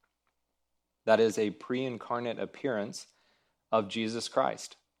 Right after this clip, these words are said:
as the second member of the Trinity. And here's some more references for you if you care to investigate. Genesis eighteen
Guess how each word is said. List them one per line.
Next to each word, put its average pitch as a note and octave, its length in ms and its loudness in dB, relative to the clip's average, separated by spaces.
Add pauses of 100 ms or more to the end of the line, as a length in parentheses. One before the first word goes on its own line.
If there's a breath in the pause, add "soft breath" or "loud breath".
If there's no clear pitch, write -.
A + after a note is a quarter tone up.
(100)
as G2+ 200 -2
the G#2+ 80 -4
second A#2 420 0
member G#2 340 -2
of F#2+ 200 -4
the G2 60 -6
Trinity. - 480 -10 (3000)
And A2 360 0 (240)
here's A#2+ 320 2
some A#2 140 -2
more A2 180 2
references G#2+ 600 2
for G2 200 -2
you F#2 160 0
if F#2+ 280 -6
you F#2 360 -6 (420)
care G2 260 0
to G2 320 -4
investigate. F#2+ 840 0 (640)
Genesis B2 420 2
eighteen B2 720 -2